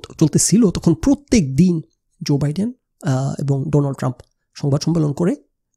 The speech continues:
দিন শেষে প্রতিদিন রাতে এসে পড়া দিত যে কী কী কাজ করলো, কতজন মানুষ মারা গেল, কী কী উদ্যোগ নিল, প্রতি রাতে এসে পড়া দিত।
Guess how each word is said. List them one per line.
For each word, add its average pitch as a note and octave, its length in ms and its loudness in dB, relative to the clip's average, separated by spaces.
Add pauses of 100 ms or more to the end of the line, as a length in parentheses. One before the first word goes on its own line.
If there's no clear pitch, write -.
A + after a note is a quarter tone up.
(240)
দিন D3 140 6
শেষে F3+ 220 0
প্রতিদিন E3+ 320 2
রাতে D3 220 0
এসে G#3+ 120 -4
পড়া C3 220 0
দিত - 200 -8
যে C#3 120 -8
কী D3 140 -2
কী D#3+ 120 -6
কাজ C#3+ 220 -8
করলো, D3 200 -2
কতজন D3 320 -4
মানুষ C3+ 280 -6
মারা C#3+ 120 -6
গেল, C3+ 120 -6
কী - 140 -8
কী - 120 -2
উদ্যোগ D3+ 220 -2
নিল, C3+ 100 0
প্রতি G#3 380 4
রাতে D#3+ 240 0
এসে - 160 -6
পড়া A#2 200 -8
দিত। - 200 -12